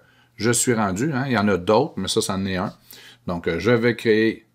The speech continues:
mon avatar. Voilà. Et là, j'y vais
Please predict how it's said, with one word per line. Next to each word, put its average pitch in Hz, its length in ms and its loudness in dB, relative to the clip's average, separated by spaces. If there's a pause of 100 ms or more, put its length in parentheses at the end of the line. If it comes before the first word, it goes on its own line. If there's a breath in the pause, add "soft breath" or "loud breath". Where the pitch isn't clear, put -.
(120)
mon 123 260 0
avatar. 107 680 0 (4000 soft breath)
Voilà. 92 640 -4 (500 loud breath)
Et 120 140 4
là, 147 180 4
j'y 127 220 2
vais 139 340 2